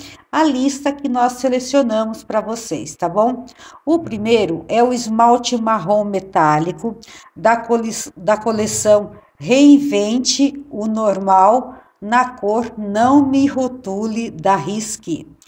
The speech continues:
O próximo é um esmalte cintilante Graciosa da Top Beauty. Depois vem o esmalte da coleção Carnaverso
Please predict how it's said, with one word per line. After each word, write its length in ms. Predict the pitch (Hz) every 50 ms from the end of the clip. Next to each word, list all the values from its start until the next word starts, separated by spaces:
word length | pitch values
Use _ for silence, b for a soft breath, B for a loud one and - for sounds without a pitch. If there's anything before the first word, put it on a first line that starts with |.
| B B B B B B B -
O 160 | 294 330 320
próximo 720 | 320 - 233 240 247 254 254 247 - - 214 175 160 - -
é 160 | - 214 233
um 80 | 254 262
esmalte 520 | 247 - 214 214 214 214 214 208 - 202
cintilante 840 | - - - 208 196 - - 214 190 180 190 196 208 226 226 - 247
Graciosa 1120 | 170 165 196 220 233 240 233 - - 226 190 180 175 175 175 180 185 185 196 240 240 240 B B B B B B B B
da 180 | - 156 220 220
Top 440 | 226 220 - 196 196 196 196 220 226
Beauty. 680 | 180 165 196 226 226 214 190 - - - - - - - - - _ B B B B B B B -
Depois 580 | 208 254 254 254 262 254 254 269 302 254 220
vem 300 | 196 190 226 220 214 208
o 60 | 208
esmalte 680 | 214 196 156 190 196 196 190 190 208 233 233 - - 240
da 200 | 156 214 220 220
coleção 840 | 220 - 220 214 214 208 208 - - - 214 208 196 180 180 175 - -
Carnaverso 1120 | - 214 220 233 240 240 240 214 175 151 160 180 180 185 196 214 214 - - 254 254